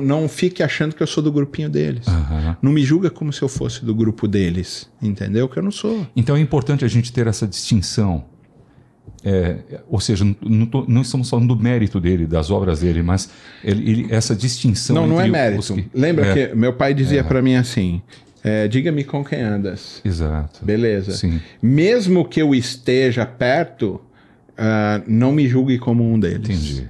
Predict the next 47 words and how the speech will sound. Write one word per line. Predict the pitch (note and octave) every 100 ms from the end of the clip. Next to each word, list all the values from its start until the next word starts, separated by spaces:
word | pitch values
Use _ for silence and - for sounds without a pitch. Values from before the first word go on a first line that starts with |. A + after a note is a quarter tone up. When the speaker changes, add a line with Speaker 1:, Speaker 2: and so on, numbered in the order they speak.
| - -
Speaker 1:
É | G#2
isso | C3 -
que |
ele | B2
tá | B2+
falando. | A#2+ B2 G2
Eu | G#2
tô | F2
Speaker 2:
Uhum. | -
Speaker 1:
aqui, | - C#3 F2+ - - - -
mas | A2+ A2+
não | D3+
me | F3+
julgue | D3 C3 G#2
como | G#2+ G2
um | F#2+
deles. | F2+ - - - - -
Speaker 2:
Perfeito. | F#2 - E2
Speaker 1:
Você | E2+
entendeu? | F#2 G2 G2 A#2+ A2
Eu |
não, | B2 -
eu | A#2+
não | D3
sou | B2 A#2
igual | G#2 F2
a |
eles. | F2 F2 - - - - - - _
É, | G2+ G2 A2
esse | B2 A#2+
é |
o | B2
negócio. | A2+ G2+ G2 F#2+
Quer | -
dizer, | G2+ G2
eles | A#2 A#2+
são | A#2+ G2+
maus, | G#2 B2 C3+ A2+
o |
Senhor | G#2 A2+
vai | G#2+
pesar | G#2 A2+ G2+ G#2+
a |
sua | G#2 G#2
mão | G2+
sobre | G2 - G2+
eles, | G2 G#2+ B2 D#3 -